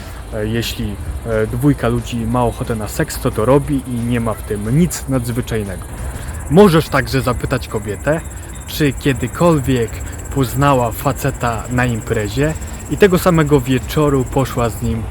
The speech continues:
do łóżka. Jeśli ona powie tobie: „Ja taka nie jestem, nie jestem taka łatwa”, to możesz powiedzieć, że w sumie nie uważasz, e, takiej s-, sytuacji za nic, e, złego, za nic negatywnego, ponieważ każdy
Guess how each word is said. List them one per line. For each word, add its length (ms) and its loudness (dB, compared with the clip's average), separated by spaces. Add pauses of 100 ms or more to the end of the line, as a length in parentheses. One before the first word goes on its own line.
do 80 6
łóżka. 320 2 (520)
Jeśli 360 0
ona 340 2 (460)
powie 340 4
tobie: 440 -2 (240)
„Ja 80 6
taka 280 2
nie 140 4
jestem, 400 2
nie 60 4
jestem 260 0
taka 240 -2
łatwa”, 440 2 (420)
to 100 2
możesz 300 4
powiedzieć, 440 2
że 140 4
w 60 -2
sumie 460 4 (260)
nie 140 4
uważasz, 580 2
e, 440 -2 (300)
takiej 240 -2
s-, 180 -8 (120)
sytuacji 600 2
za 300 4 (300)
nic, 320 0
e, 240 -2
złego, 480 6
za 160 0
nic 240 -4
negatywnego, 800 0
ponieważ 500 -2
każdy 440 -2